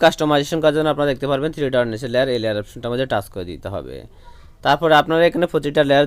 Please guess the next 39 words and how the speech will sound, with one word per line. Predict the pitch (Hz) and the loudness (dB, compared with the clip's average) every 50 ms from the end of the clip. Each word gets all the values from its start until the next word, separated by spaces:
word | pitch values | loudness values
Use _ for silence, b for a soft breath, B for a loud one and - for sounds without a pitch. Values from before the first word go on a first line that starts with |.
| 147 | 0
দেখতে | 156 147 - 165 | -2 -4 -2 -2
পারবেন, | 180 - 160 170 175 | 0 0 0 0 0
যে | 160 151 127 | 0 0 2
লেয়ারটি | 127 127 123 - 147 139 139 | 2 0 0 0 -2 -2 -2
কাস্টমাইজ | 139 - - 147 143 151 - - | -2 -2 -4 -4 -4 -4 -4 -4
করবেন | 151 151 165 160 | -2 -2 -2 -2
সেই | - 143 123 | -4 -4 -2
লেয়ারটির | 117 113 107 - - 123 117 110 | -2 -2 -2 -4 -2 -2 -2 -2
অবশ্যই | 110 - - - 139 127 | -2 -4 -6 -4 -2 -2
লকটা | 117 110 110 - 131 131 | -2 -2 -2 -4 -6 -4
ছাড়া | - 120 107 104 98 | -2 -4 -2 -2 -4
নিতে | 95 92 - 104 | -6 -8 -8 -10
হবে। | 104 90 92 92 - - b b b b b b b b | -10 -10 -10 -14 -16 -18 b b b b b b b b
তো | - 131 | -4 -2
আমি | 160 147 117 | 0 0 0
এই | 160 156 - | -2 0 0
ছবিটা | 170 160 160 185 185 185 | 0 2 4 4 4 4
পরিবর্তন | 180 175 175 170 - 220 277 165 | 4 4 2 2 2 0 -2 0
করবো, | 175 175 170 175 | 0 2 2 2
এই | 147 | 0
জন্য | 147 143 139 | 0 0 0
এখান | 135 135 151 | 0 -2 -2
থেকে | 147 151 135 | -2 0 0
লক | 120 113 117 | 0 2 0
আইকনে | 120 113 139 160 180 175 156 | -2 -2 -2 -4 -2 0 -2
টাচ | 127 113 - | -2 -2 -4
করে | - 110 98 92 | -8 -8 -6 -8
দিচ্ছি। | 71 - - - - 76 71 - - b b b b b b b b - - | -10 -12 -14 -14 -14 -14 -14 -16 -20 b b b b b b b b -2 0
তারপরে | 143 160 170 160 156 151 151 | 0 2 4 4 4 4 4
আমরা | 151 160 156 | 6 6 6
আবারও | 147 147 143 147 151 - | 6 6 4 2 0 -2
ছবিটার | 131 123 127 139 139 139 | -6 -6 -4 -2 -2 -2
মধ্যে | 139 151 156 - | 0 -2 0 0
টাচ | 143 117 101 - - - | 0 0 0 -2 -12 -14
করব। | 82 78 - - - - - - b b b b b - - | -14 -14 -12 -14 -16 -16 -18 -20 b b b b b -2 2
তারপরে | 143 147 147 160 151 147 143 | 2 4 4 6 4 6 6
আমরা | 151 170 170 | 6 6 6
লেয়ার | 160 143 139 135 | 6 6 6 4
অপশনে | 127 - - 160 | 2 0 -4 -4